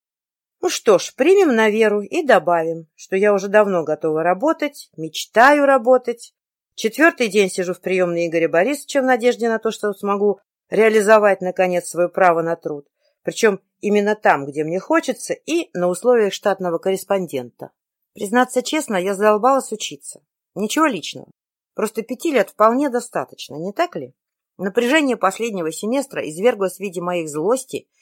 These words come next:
и несправедливого раздражения на всех и вся. А потом на меня обрушился поток госов, и, как следствие, нам были выданы дипломы, о которых столько говорили. Диплом постоял на подоконнике,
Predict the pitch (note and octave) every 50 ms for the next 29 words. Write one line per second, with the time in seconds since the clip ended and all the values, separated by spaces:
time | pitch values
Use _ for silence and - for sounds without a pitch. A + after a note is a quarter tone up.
0 | _ _ _ - E3+ F3 F3 - - F3 F3 E3+ E3 D#3+ G3 B3 C4 A#3+ G#3 F#3+
1 | F#3 F3 E3 D#3 E3 E3+ E3 D#3 G3+ G#3+ G3+ G3 F#3 F#3 F3+ E3+ - - - -
2 | A#3 B3 - B3 A3 - - - - C#3 A2+ - _ _ _ _ _ _ _ _
3 | _ _ _ - - - G3+ G#3 - E4 E4 D4+ A3+ F#3 E3+ F3 G3 B3+ C#4 B3
4 | F3 F3+ G#3+ A3 - A#3+ A3 - F#3+ - F3+ F3+ - A#3+ A#3 A3 G3 F#3 F#3+ F3+
5 | E3+ E3 - - D#3+ - _ _ _ _ _ _ _ - C#3+ - C3+ A#2+ - -
6 | F#3+ A3+ C#4+ C#4 - - C#4+ D4 C#4+ C4+ - - - C3+ B2+ C3 B2+ C3+ C3 B2+
7 | A#2+ A#2+ E3+ F#3+ A3 A3 G#3 G#3 E3+ E3 G3+ - - B2 B2+ B2+ B2 A#2+ A#2+ -
8 | _ _ - C#3+ - - A#2+ - _ - B3 C#4 B3+ A#3+ - - - - _ -
9 | A#3 B3+ C4 - A3+ G#3 F3+ E3 D3+ C#3+ C3 C3 B2 A#2 - - _ _ _ _
10 | _ _ _ _ _ _ _ _ _ _ - A3 C4 - F4 F4+ E4 C4 G3+ -
11 | - E3+ D3 C#3 C3 B2+ C3 B2+ - C#3 C3 F3 F#3+ F#3+ - C#4+ C#4 B3+ B3+ B3
12 | A#3+ - A#3+ A3+